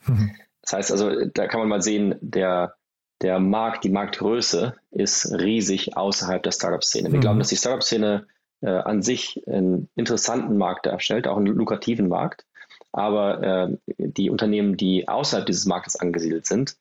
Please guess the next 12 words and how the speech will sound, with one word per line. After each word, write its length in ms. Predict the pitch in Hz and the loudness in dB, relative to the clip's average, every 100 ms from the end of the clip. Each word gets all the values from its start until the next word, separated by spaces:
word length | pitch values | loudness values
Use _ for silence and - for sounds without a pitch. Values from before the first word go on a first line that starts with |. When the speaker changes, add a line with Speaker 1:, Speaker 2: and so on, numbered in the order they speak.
| - - _ | -20 -20 _
Speaker 2:
haben 120 | 95 98 | -2 0
die 60 | |
gleichen 280 | 95 101 113 | 0 0 -2
Probleme 560 | - 92 90 90 95 95 | -2 0 2 2 0 0
und, 320 | 90 90 - | 0 -2 0
äh, 220 | 90 87 85 - | 0 0 -2 0
langfristig, 720 | 87 101 107 - 95 - - | 0 0 -2 -2 -2 -2 -2
glaube 220 | 87 95 | -2 -2
ich, 180 | 92 - | -4 -4
äh, 220 | 85 82 82 | -4 -2 -4
wird 160 | - | -2
da 260 | 87 85 | -2 -2